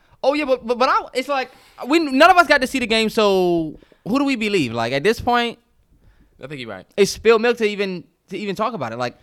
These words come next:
Speaker 2: But
Speaker 1: my
Speaker 2: that wasn't your,
Speaker 1: questions
Speaker 2: but
Speaker 1: are
Speaker 2: that
Speaker 1: this.
Speaker 2: wasn't your energy before, so what changed your energy to that? 'Cause
Speaker 1: My
Speaker 2: before
Speaker 1: questions
Speaker 2: you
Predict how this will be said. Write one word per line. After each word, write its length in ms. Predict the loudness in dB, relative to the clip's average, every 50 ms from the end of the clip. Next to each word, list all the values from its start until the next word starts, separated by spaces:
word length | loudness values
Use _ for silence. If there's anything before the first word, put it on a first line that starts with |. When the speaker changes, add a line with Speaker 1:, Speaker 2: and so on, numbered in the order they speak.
| -20 _ _
Speaker 2:
But 100 | -4 2
Speaker 1:
my 100 | 4 6
Speaker 2:
that 60 | 4 6
wasn't 100 | 4 4
your, 80 | 2 2
Speaker 1:
questions 160 | 2 0 0 2
Speaker 2:
but 40 | 2
Speaker 1:
are 40 | 2
Speaker 2:
that 100 | 2 2
Speaker 1:
this. 80 | 0 0
Speaker 2:
wasn't 220 | -2 -6 -6 -6
your 100 | -6 -6 -6 -6
energy 320 | -6 -6 -6 -8 -10 -12
before, 440 | -10 -12 -12 -10 -8 -6 -6 -6 -6
so 140 | -6 -6 -6
what 240 | -6 -6 -6 -6
changed 240 | -6 -8 -8 -8 -8
your 100 | -10 -10
energy 240 | -10 -10 -10 -10 -12
to 120 | -12 -10 -10
that? 180 | -8 -8 -8
'Cause 80 | -4 -2
Speaker 1:
My 220 | 0 2 4 4
Speaker 2:
before 140 | 4 4 4
Speaker 1:
questions 400 | 4 4 2 2 2 0 -2 -2
Speaker 2:
you 40 | -8